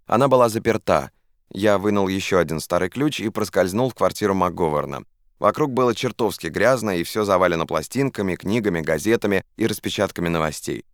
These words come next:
С точки зрения следствия, всё здесь было чисто, однако меня не оставляло ощущение,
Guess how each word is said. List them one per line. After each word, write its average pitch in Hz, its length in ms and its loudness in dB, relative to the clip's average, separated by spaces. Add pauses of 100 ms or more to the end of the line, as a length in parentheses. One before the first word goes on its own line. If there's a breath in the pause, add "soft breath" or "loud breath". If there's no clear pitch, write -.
(460)
С - 80 -14
точки 139 280 0
зрения 120 380 2
следствия, 117 640 2
всё 123 220 -2
здесь 107 240 -4
было 101 240 2
чисто, - 480 -6 (280)
однако 113 400 2
меня 107 240 2
не 101 120 0
оставляло 87 560 2
ощущение, 113 680 0